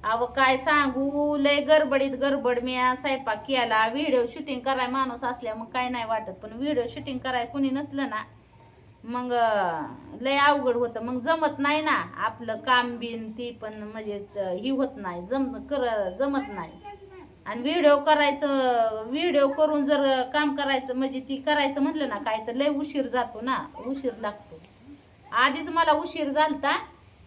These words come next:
स्वयंपाकाला. मी चार वाजता डाळ टाकली होती शिजायला. तुम्हाला सांगते, अं, ही केलं होतं ना, काय म्हणतात त्याला, अं,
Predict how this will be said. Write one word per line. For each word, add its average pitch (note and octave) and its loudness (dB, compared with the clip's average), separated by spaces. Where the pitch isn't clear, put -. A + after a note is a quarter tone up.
स्वयंपाकाला. C4+ 2
मी D4+ -2
चार D4+ 4
वाजता C#4 0
डाळ C4 2
टाकली C4 -4
होती G#3+ -12
शिजायला. A3 -4
तुम्हाला B3 0
सांगते, B3+ -2
अं, G3 0
ही C#4 -2
केलं D4 0
होतं C4 -2
ना, A#3+ 0
काय B3 -2
म्हणतात D#4 -4
त्याला, G3 -4
अं, F#3 -2